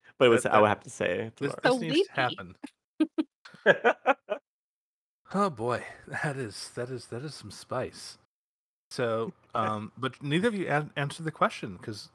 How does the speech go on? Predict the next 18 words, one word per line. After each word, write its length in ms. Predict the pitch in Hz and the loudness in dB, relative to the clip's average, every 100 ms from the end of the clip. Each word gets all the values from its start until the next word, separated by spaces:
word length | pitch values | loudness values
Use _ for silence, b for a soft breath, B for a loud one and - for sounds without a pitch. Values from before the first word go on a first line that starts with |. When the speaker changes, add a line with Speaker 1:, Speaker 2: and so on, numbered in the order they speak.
| - | -14
Speaker 2:
the, 120 | 120 | -14
the 180 | 76 127 | -10 -10
correct 300 | - 165 165 | -4 -6 -4
answer 200 | 143 151 | -6 -6
is 100 | 147 | -6
Uther. 380 | 214 - 101 104 _ _ _ _ _ _ _ _ _ - | -4 -2 -4 -6 _ _ _ _ _ _ _ _ _ -12
So 160 | 143 143 | 2 10
Speaker 1:
Oh, 40 | |
Speaker 2:
why 140 | 147 269 | 12 12
is 80 | 269 | 10
Speaker 1:
Uther 140 | 113 | 6
Speaker 2:
Uther 180 | 98 170 | 4 2
the 80 | 139 | 2
Speaker 1:
is 80 | |
Speaker 2:
worst? 300 | 120 107 - - | 2 -2 -6 -8
Why 180 | 123 131 | 2 2
is 100 | 151 | 2
Uther 180 | 156 | 0